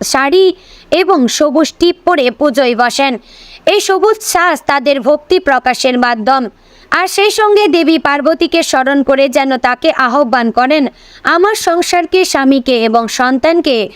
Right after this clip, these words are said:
তুমি রক্ষা করো, সুস্থ রাখো।"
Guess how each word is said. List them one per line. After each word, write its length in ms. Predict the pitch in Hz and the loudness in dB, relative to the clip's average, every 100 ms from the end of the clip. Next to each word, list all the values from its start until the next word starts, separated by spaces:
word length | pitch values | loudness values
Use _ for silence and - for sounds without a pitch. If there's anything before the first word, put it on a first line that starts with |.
| - - _ | -20 -20 _
তুমি 260 | 311 294 262 | 2 2 2
রক্ষা 380 | 254 - 330 | 0 -2 -4
করো, 420 | 339 330 339 339 - _ - | 0 0 2 0 0 _ -8
সুস্থ 420 | - 359 - - | -2 0 0 0
রাখো।" 540 | 269 214 214 285 247 | 0 0 0 0 0